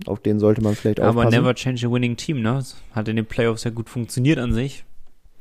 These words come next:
Speaker 1: Eben, also sie werden ja auch jetzt nicht jedes Spiel verlieren, <laughs> und davon
Speaker 2: Ja.
Speaker 1: brauchen wir nicht ausgehen. Ähm, es wird, äh, kein leichtes Spiel, davon bin ich überzeugt. Sie haben bis jetzt aber eine gute Special-Team-Bilanz, äh,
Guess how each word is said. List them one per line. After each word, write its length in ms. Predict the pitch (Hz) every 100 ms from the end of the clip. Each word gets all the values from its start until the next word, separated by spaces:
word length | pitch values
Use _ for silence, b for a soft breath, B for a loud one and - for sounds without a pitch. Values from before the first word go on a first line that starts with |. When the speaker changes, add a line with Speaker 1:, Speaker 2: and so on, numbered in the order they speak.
| -
Speaker 1:
Eben, 320 | 101 143 120 98
also 180 | 98 92
sie 120 | 90
werden 220 | 101 113
ja 140 | 104
auch 180 | 95 104
jetzt 180 | 110 -
nicht 120 | 101
jedes 160 | 101 98
Spiel 140 | 117
verlieren, 380 | 113 107 120 147 -
<laughs> 80 | -
und 140 | 131 -
davon 220 | - -
Speaker 2:
Ja. 40 |
Speaker 1:
brauchen 260 | 117 120 117
wir 60 | 123
nicht 120 | 110
ausgehen. 420 | 117 - 135 151 B B B B B -
Ähm, 280 | 117 113 113
es 220 | 113 113
wird, 460 | 120 139 143 -
äh, 380 | - 123 131 131
kein 260 | 131 135 131
leichtes 280 | 131 139 -
Spiel, 400 | - 147 107 107 - - -
davon 680 | 98 - 110 110 110 117 - _ _ _ -
bin 100 | 104
ich 120 | 110
überzeugt. 580 | 101 98 - 107 90 - B B B
Sie 100 | -
haben 80 | 120
bis 160 | 156 156
jetzt 240 | 156 -
aber 160 | 123 139
eine 240 | 139 131 - - _ - 135
gute 220 | 156 143
Special-Team-Bilanz, 1200 | - - - 123 - 98 92 87 87 120 220 - _ -
äh, 60 | -